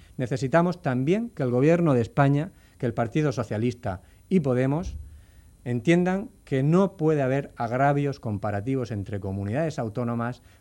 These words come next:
para beneficiar a unas, perjudicar a otras y hundir de nuevo a la región de Murcia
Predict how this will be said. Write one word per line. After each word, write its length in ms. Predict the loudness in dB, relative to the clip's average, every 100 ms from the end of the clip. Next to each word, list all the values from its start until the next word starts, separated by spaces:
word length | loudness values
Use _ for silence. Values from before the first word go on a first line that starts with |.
| -2
para 180 | 0
beneficiar 500 | 2 0 0 0 2
a 80 | 2
unas, 380 | 2 0 -2 -6 -18 -8
perjudicar 500 | -4 -2 -2 0 2
a 100 | 2
otras 400 | 0 -2 -10 -10 -14 -12 -4
y 60 |
hundir 240 | 0 0 0
de 100 | 0
nuevo 160 | 2
a 40 | 2
la 80 |
región 200 | 0 -2
de 80 | -2
Murcia 400 | -2 -4 -4 -6